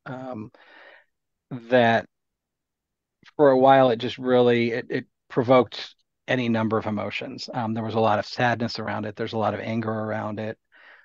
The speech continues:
some fear because it's something that used to be a support system and it's not there. Um, disgust certainly came to mind. Uh, so it, it was a very complicated ball of things. And through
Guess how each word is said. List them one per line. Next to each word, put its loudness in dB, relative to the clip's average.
some 0
fear 0
because -8
it's -14
something -8
that -6
used -6
to -8
be -2
a 0
support -4
system -6
and -6
it's -14
not -6
there. -8
Um, -4
disgust -4
certainly -6
came -12
to -12
mind. -12
Uh, -2
so 2
it, 0
it 0
was 0
a 0
very 0
complicated -4
ball 0
of -8
things. -12
And 2
through 6